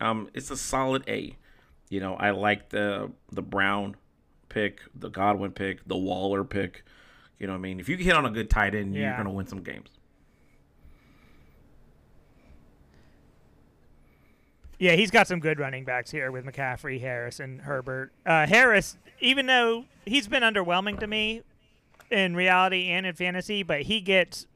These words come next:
Speaker 2: straight up volume. Like, they just give him the ball, whether he does anything with it or not. So we're gonna move on to Sweetness thirty-four. This is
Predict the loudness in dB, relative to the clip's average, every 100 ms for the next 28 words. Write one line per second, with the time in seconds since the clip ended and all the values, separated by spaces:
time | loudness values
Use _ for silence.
0 | _ -18 -4 0 0 -2 -6 -4 -2 -2
1 | -6 -14 -16 -20 _ _ -10 -8 -8 -12
2 | _ _ _ _ _ _ _ _ _ 2
3 | 2 0 -6 -18 _ _ 0 0 -2 -4
4 | -2 -2 -2 -4 -4 -4 -4 -6 -6 -8
5 | -10 -10 -8 -8 -8 -10 -10 -12 -16 _
6 | _ _ _ _ _ -20 -20 -20 -20 -20
7 | -20 -20 -20 -20 _ _ _ _ _ _
8 | _ -20 _ _ _ 0 2 2 0 0
9 | -2 0 0 0 -2 -6 -2 -4 -2 -6
10 | -2 -2 -2 -2 0 2 2 -2 -4 -4
11 | -6